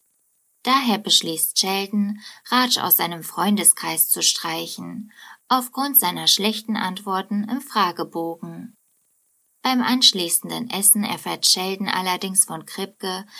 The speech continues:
dass es für den Grid-Computer einen offiziellen Zeitplan gibt, auf den er gar keinen Einfluss hat. Sheldon erkennt, dass seine Freundschaft mit Kripke sinnlos war, schmeißt diesen raus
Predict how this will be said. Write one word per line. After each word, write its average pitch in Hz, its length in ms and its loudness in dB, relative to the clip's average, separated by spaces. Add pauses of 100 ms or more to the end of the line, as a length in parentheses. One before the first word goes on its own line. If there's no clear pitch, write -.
(240)
dass 254 220 4
es 233 160 4
für 226 140 2
den 220 200 2
Grid-Computer 190 1000 -6 (320)
einen 247 320 6
offiziellen 214 720 0
Zeitplan 175 640 0
gibt, 170 400 -8 (320)
auf 240 180 2
den 247 200 4
er 240 100 8
gar 240 240 0
keinen 180 420 -6
Einfluss 175 560 -4
hat. 165 360 -8 (440)
Sheldon 247 440 2
erkennt, 202 680 -4 (320)
dass 254 200 0
seine 254 260 2
Freundschaft 240 560 0
mit 165 180 -8
Kripke 196 380 -4
sinnlos 175 640 2
war, 170 320 -4 (340)
schmeißt 247 480 2
diesen 175 300 -2
raus 185 500 0